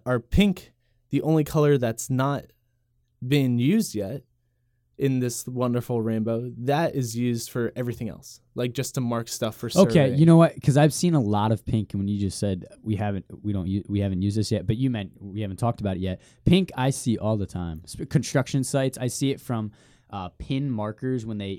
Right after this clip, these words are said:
Speaker 2: hammer into asphalt, they mark off pins in, like, ninety degree angles, I guess, toward directions of where they're gonna drill or
Speaker 1: Because
Speaker 2: grind the road up.
Speaker 1: those
Speaker 2: Definitely
Speaker 1: are, um,
Speaker 2: universal.
Speaker 1: those are survey markings. So when they do surveying to mark it,
Speaker 2: Exactly.
Speaker 1: because white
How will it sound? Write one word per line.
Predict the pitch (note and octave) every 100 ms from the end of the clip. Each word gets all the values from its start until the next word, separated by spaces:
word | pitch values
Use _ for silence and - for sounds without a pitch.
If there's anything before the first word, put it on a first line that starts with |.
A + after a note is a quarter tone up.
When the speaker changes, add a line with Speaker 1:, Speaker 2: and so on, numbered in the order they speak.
| -
Speaker 2:
hammer | A2 A2 A2
into | G#2 -
asphalt, | F#2+ - - A#2 G2
they | G2
mark | F#2+ G2 G2+
off | G#2 F#2+ -
pins | G#2 G2 F#2+
in, | F2+
like, | E2 E2
ninety | F2+ F#2+
degree | F2 F#2+ -
angles, | E2+ F#2 G2+ G2+ F#2
I |
guess, | D#2+ F2+ - - _ -
toward | G#2 F2
directions | E2+ F2 - G2+ F2+
of | E2+
where | F2+
they're | E2
gonna | D#2+ D#2
drill | - F#2 G#2+ A#2+ D3 D#3+ _ -
or |
Speaker 1:
Because | - C#3+
Speaker 2:
grind | G#2 G2
the |
road | F#2+ G#2 C3+
up. | C#3+ - -
Speaker 1:
those | C3 D#3+ F#3
Speaker 2:
Definitely | F3+ D#3+
Speaker 1:
are, |
um, | G2
Speaker 2:
universal. | G2 A2 F#2 F#2 D#2+ _ _ _ C#3
Speaker 1:
those | F3+ F3
are |
survey | B2 - F#3+ E3+ B2
markings. | A2 G#2 G#2+ G#2+
So | C3
when | A#2+
they | B2
do | A#2+ A#2+ A#2
surveying | - C#3+ B2 A#2+ A#2+
to | A#2
mark | A#2+ G#2 F#2+
it, |
Speaker 2:
Exactly. | F2 E2+ - - - -
Speaker 1:
because | C#3 C#3+ B2+ A#2+ A2+ - - _ _ _ _ _ _ -
white | A#2 A2 E3 F3 B2